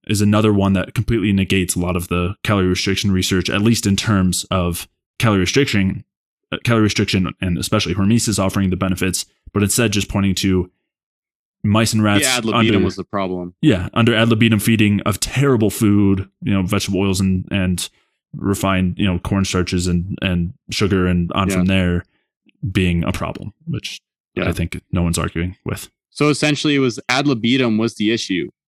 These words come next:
Speaker 2: The
Speaker 1: Right.
Speaker 2: animals were getting fat and obese and developing metabolic syndrome 'cause they were fed ad libitum crap diets. And
Speaker 1: Yeah.
Speaker 2: then, so it's like, obviously the other group was gonna look better.
Speaker 1: Right.
Speaker 2: And they, well, they do this in other types of studies too. Like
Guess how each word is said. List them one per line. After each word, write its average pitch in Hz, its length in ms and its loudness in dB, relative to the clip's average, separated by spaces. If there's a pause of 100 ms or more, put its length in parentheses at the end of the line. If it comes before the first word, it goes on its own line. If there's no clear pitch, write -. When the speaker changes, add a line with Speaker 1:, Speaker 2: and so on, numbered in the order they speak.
Speaker 2:
The 139 120 0
Speaker 1:
Right. 113 120 4
Speaker 2:
animals 127 340 0
were 117 100 0
getting 110 260 0 (160)
fat 107 280 0
and 107 100 -2
obese 104 440 -2
and 107 60 -2
developing 101 460 0
metabolic 95 520 -2
syndrome 92 420 -4 (320)
'cause 117 100 0
they 113 80 2
were 110 60 0
fed 113 300 -2
ad 104 220 -2
libitum 104 680 -2
crap 107 440 -2
diets. 101 580 -2 (320)
And 117 140 2
Speaker 1:
Yeah. 113 60 2
Speaker 2:
then, 104 360 0 (220)
so 123 180 0
it's 107 100 -4
like, 117 200 0
obviously 110 440 0
the 107 140 0
other 104 260 0
group 104 300 -2
was 92 100 -4
gonna 101 220 -2
look 95 220 -4
better. 85 320 -6 (460)
Speaker 1:
Right. - 200 -6 (200)
Speaker 2:
And 139 120 2
they, 151 220 2 (440)
well, 127 120 0
they 143 120 2
do 160 140 2
this 175 160 0
in 143 60 0
other 127 180 0
types - 300 -2
of 104 60 -6
studies 110 420 -2
too. 117 320 0
Like 92 160 -2